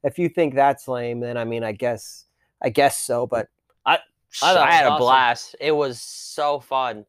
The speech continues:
Speaker 1: I'm glad that we got to do it twice
Speaker 2: I also
Speaker 1: because
Speaker 2: got a workout in from it.
Speaker 1: <laughs> Yeah, right. Forearms. <laughs> So, yeah, and then the second day we did it again. So, you know, second day
Speaker 2: So
Speaker 1: at,
Speaker 2: cool.
Speaker 1: at California Adventure.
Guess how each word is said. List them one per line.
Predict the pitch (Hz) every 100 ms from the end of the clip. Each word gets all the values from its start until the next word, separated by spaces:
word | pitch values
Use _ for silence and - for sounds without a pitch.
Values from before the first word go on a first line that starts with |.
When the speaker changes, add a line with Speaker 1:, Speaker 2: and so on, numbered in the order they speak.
| _
Speaker 1:
I'm | 120
glad | 143 156 156
that | 151
we | 151
got | 156 147 -
to | 127
do | 131
it | - -
twice | - 196 127 -
Speaker 2:
I | 135
also | 147 143
Speaker 1:
because | 135
Speaker 2:
got | 131 127
a |
workout | 120 131 139 127 117
in | 117
from | 113 113 113
it. | 113 _
Speaker 1:
<laughs> |
Yeah, | 139 - 196 165
right. | 151 - _ _ _
Forearms. | _ 143 143 143 139 147 156 - _ _ _ _
<laughs> | 117 - - - - _ _ _ _ _ _ _
So, | 156
yeah, | 127 127
and | 123
then | 127
the | 117
second | - 127 131 110
day | 113
we | 110
did | 110 113
it | 120
again. | 117 123 120
So, | 127 - 107 - _ _ _
you | 120
know, | 98 95 _ _ _ _ -
second | 127 117 104
day | 113
Speaker 2:
So | 117
Speaker 1:
at, | 101
Speaker 2:
cool. | 110 101 - -
Speaker 1:
at | 104 - -
California | 123 120 120 101
Adventure. | 95 120 104 98